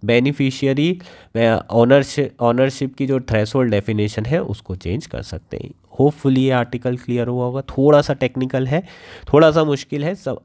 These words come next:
अगर आपको कुछ इशू होता है तो आप कमेंट करके पूछ सकते हैं, मैं छोटा सा जो है उसी में एक्सप्लेन कर दूंगा।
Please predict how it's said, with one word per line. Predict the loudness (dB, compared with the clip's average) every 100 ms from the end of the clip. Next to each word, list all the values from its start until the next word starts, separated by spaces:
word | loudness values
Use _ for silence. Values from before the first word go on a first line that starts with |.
| -14
अगर | -4 0 0 -2 _ -20 -14 -4
आपको | -4 -4
कुछ | -4 -4 -4
इशू | -2 0 2 2
होता | 2 0
है | -6
तो | 0
आप | 0 0 2
कमेंट | 2 2 0
करके | -2 -4 -6
पूछ | -8 -12
सकते | -14 -10 -8
हैं, |
मैं | -8
छोटा | -4 -4 0 -2
सा | 0
जो | 0 0
है | -2
उसी | -2 -4 -4
में | -2
एक्सप्लेन | -2 -4 -6 -6 -6
कर | -8 -14
दूंगा। | -12 -12 -10 -12